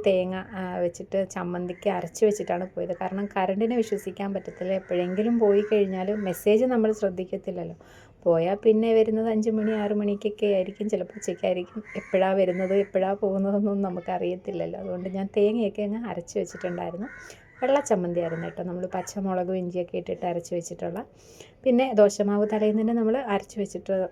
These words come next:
ഉള്ളത് കൊണ്ട് ദോശയാണ് ഉണ്ടാക്കിയത്. ദോശയോ ഇഡ്ഡലിയോ ഒക്കെ ഉണ്ടാക്കാം. അപ്പം ഉണ്ടാക്കണമെങ്കിൽ കുറച്ച് തേങ്ങയും കൂടെ ഒക്കെ അരച്ച് ചേർത്താൽ മതി, എപ്പോഴും പറയുന്നത് പോലെയൊക്കെ തന്നെ കേട്ടോ.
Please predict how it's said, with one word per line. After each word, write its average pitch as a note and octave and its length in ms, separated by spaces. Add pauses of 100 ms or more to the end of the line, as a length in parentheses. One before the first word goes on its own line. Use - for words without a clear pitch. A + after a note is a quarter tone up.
ഉള്ളത് F3+ 300
കൊണ്ട് E3+ 460 (440)
ദോശയാണ് F#3 540
ഉണ്ടാക്കിയത്. E3 580
ദോശയോ F#3+ 400
ഇഡ്ഡലിയോ G3 360
ഒക്കെ G3 200
ഉണ്ടാക്കാം. F3+ 680 (760)
അപ്പം G#3 220
ഉണ്ടാക്കണമെങ്കിൽ A#3+ 680
കുറച്ച് B3+ 340
തേങ്ങയും F#3 300
കൂടെ F3 140
ഒക്കെ F3+ 160
അരച്ച് F3+ 220
ചേർത്താൽ F3 420
മതി, F3 180
എപ്പോഴും F3 380
പറയുന്നത് F3+ 440
പോലെയൊക്കെ F3 380 (100)
തന്നെ F3 180
കേട്ടോ. F#3 260